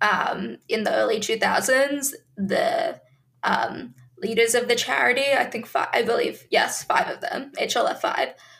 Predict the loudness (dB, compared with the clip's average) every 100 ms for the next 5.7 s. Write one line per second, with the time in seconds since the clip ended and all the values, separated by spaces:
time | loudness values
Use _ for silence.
0 | _ -4 0 -2 0 0 2 2 2 -2
1 | 0 2 2 2 -2 0 0 0 0 -2
2 | -4 -4 0 2 0 -4 -14 -20 _ -6
3 | -2 -2 -2 -2 -2 0 2 4 4 2
4 | -2 -14 _ _ _ -2 2 2 2 -2
5 | 0 0 0 -2 -6 -10